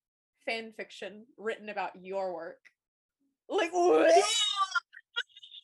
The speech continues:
Speaker 1: Like,
Speaker 2: Yeah. Yeah.
Speaker 1: ooh.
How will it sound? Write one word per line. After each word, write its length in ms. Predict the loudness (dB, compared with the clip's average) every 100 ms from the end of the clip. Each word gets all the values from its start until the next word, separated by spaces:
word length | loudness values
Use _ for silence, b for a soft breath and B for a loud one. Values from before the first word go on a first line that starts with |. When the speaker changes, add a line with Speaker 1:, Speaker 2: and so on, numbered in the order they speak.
| _ _ _ _ _ b b b _ _ _
Speaker 1:
Like, 300 | -4 -4 -4
Speaker 2:
Yeah. 140 | -8 -10 _ _ _ _ _
Yeah. 180 | -14 -14 -18 _ _ _ _ _ 0
Speaker 1:
ooh. 320 | 2 2